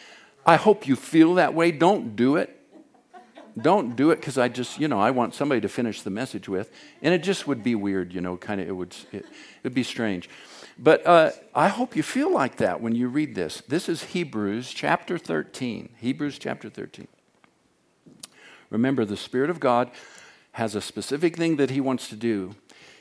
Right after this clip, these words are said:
He wants to burn into your heart and soul this morning that you are pleasing,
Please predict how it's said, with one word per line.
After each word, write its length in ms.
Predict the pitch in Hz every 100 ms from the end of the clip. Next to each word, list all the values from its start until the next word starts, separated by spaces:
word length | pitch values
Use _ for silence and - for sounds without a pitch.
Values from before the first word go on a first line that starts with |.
| _
He 180 | - 147
wants 300 | 143 127 -
to 100 | 101
burn 540 | 95 120 139 165 185
into 400 | 156 170 165 160
your 220 | 143 147
heart 320 | 135 139 147
and 100 | 143
soul 280 | - 135 117
this 220 | 101 -
morning 360 | 98 90 92 92
that 300 | 95 - -
you 280 | 101 120 123
are 220 | 120 107
pleasing, 800 | - - 156 151 101 82 78